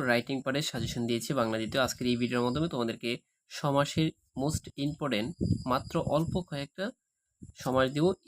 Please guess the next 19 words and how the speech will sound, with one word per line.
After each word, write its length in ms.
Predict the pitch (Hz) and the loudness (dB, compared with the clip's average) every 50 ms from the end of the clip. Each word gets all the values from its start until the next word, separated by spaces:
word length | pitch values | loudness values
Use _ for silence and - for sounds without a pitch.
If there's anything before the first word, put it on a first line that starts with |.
| 196 208 | 0 2
এইগুলো 460 | 208 202 208 208 - - 143 135 143 | 2 2 2 0 -2 -2 0 0 0
সমাসের 580 | 139 - - 123 120 123 123 120 - - 139 131 | 0 0 -2 -2 -2 -2 -2 -4 -6 -6 -4 -2
ভিতর 240 | 127 127 120 131 123 | 0 0 0 0 -2
থেকে 200 | 123 - 143 156 180 - | -2 -2 -4 -2 -2 0
তোমার 240 | 151 120 107 107 107 104 104 - 123 120 | 0 0 0 0 0 -2 -4 -8 -8 -2
যে 80 | 127 143 156 | 0 0 0
কোনো 220 | - - 190 190 170 | 0 -2 0 2 2
বোর্ডেরই 300 | 135 127 120 127 147 202 277 - _ - - | 2 2 0 0 -2 -2 -4 -6 _ -10 -6
কমন 180 | 120 110 104 107 | -4 -4 -4 -4
পড়বে। 220 | - 104 98 - - - _ _ - | -6 -10 -10 -12 -16 -20 _ _ -14
So, 120 | - - 170 165 | -6 -4 -4 -4
প্রিয় 160 | - - 180 180 - | -2 -2 -4 -4 -2
শিক্ষার্থী 320 | - 156 - 165 160 - 170 | -4 -2 -2 -2 -2 0 0
বন্ধুরা, 260 | 160 160 170 180 - - - - | 2 2 2 2 0 -2 -2 -4
কথা 160 | 135 110 - 120 | -6 -4 -2 -2
না 80 | 117 113 | -2 0
বাড়িয়ে 200 | 117 117 113 113 113 | -2 -2 -2 -2 -2
আমরা 120 | 120 127 | -2 -2
মূল 180 | 123 113 110 | -2 -2 -2